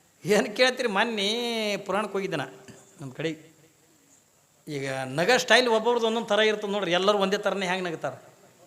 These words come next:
ಕೆಲವು ಸೂಕ್ಷ್ಮ ಇದ್ದವ್ರು ಅಲ್ಲೇ ಅಂದ ಮಾಡ್-, ಏನ್ರಿ, ಬಾಯಿ ಬಿಚ್ಚಿ ನಗಲ್ಲ, ನಗಬೇಕು. ಇದು ತಿಳ್ಕೋರಿ, ಎಟ್ಟು ನಗತೀರಲ್ಲ ಸುಮ್ ಸುಮ್ಮನೆ ನಗದ ಅಲ್ಲ.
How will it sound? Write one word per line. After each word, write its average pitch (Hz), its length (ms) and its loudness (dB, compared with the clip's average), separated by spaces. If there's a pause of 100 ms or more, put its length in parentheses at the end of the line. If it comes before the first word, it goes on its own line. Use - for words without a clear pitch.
(220)
ಕೆಲವು 196 180 4
ಸೂಕ್ಷ್ಮ 202 480 -2
ಇದ್ದವ್ರು 190 220 0
ಅಲ್ಲೇ 190 160 2
ಅಂದ 190 140 0
ಮಾಡ್-, - 2000 -10
ಏನ್ರಿ, 214 560 -2 (200)
ಬಾಯಿ 180 200 8
ಬಿಚ್ಚಿ 214 300 -2
ನಗಲ್ಲ, 202 360 2
ನಗಬೇಕು. 160 680 -2 (520)
ಇದು 165 220 -4
ತಿಳ್ಕೋರಿ, 180 520 0
ಎಟ್ಟು 196 300 0
ನಗತೀರಲ್ಲ 170 680 0
ಸುಮ್ 160 260 -8
ಸುಮ್ಮನೆ 202 300 -2
ನಗದ 185 140 0
ಅಲ್ಲ. 175 180 2